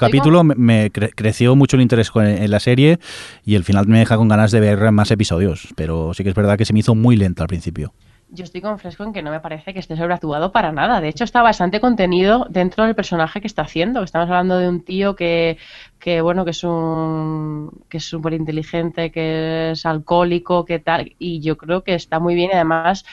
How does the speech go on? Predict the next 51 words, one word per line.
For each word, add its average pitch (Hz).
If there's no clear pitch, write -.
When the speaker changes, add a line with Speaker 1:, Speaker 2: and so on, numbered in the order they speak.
Speaker 1:
marca 180
muy 190
bien 185
la 202
diferencia 180
entre 190
el 160
personaje 160
que 170
hay 165
en 165
la 160
actualidad 160
y 202
el 185
personaje 151
que -
hay 156
en 147
los 139
flashbacks. 175
Pero 156
pero 190
no 220
sé, 220
a 185
mí 190
True 254
Detective 226
me, 226
la 170
verdad 170
es 180
que 233
me 226
ha 208
gustado 170
muchísimo, 160
no 185
se 185
me 185
hizo 175
para 160
nada 160
lenta, 175
me 185
interesó 160
desde 175
el 170
primer 170
momento. 170